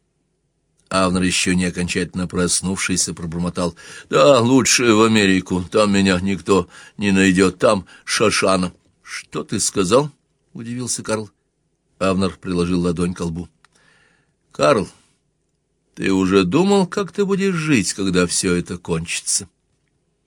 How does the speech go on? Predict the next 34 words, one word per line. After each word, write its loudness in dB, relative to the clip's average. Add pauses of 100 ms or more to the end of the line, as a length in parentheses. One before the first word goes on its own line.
(680)
Карл -4
посмотрел -4
на 0
него -2
как-то -12
странно. 0 (800)
Он -6
полез 2
в -8
карман 2
за -2
трубкой, -6 (320)
сунул 4
ее 6
в 0
рот 2
и -8
стал 0
нервно 2
грызть -4
мундштук. -8 (440)
Затем -8
он -2
отвернулся -4
и -14
тихо -10
сказал: -8 (1200)
«Я 4
не 2
уверен, 6
что -2
все -4
это -10
кончится. -4